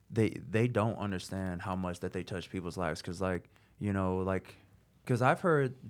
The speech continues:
'cause, like, there's been, there, 'cause I've heard of, like, at least, like, six different times where there was, like, people around me that had committed suicide. Mind you, not all of them were close to me.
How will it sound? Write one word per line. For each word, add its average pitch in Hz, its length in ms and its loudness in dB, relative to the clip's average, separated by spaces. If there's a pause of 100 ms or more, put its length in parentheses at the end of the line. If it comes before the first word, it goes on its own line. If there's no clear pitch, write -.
'cause, 113 180 -2
like, 101 360 2
there's 139 280 0
been, 135 300 0
there, 131 200 2
'cause 113 220 -4
I've 127 160 4
heard 135 220 2
of, 104 100 -2
like, 98 320 0 (120)
at 110 80 -2
least, 117 260 -2 (560)
like, 95 240 2 (500)
six - 380 -2
different 120 320 -2
times 101 460 -2
where 95 400 -2 (140)
there 107 120 -2
was, 104 140 -4
like, 92 200 -4
people 107 480 -4
around 98 400 -2
me 98 200 -6
that 90 200 -6
had 90 100 -6
committed 87 260 -6
suicide. 90 460 -2
Mind 104 220 -2
you, 104 120 -4
not 104 240 -4
all 92 180 -2
of 90 80 -6
them - 120 -8
were - 80 -12
close 165 380 0
to - 100 -8
me. 107 400 -4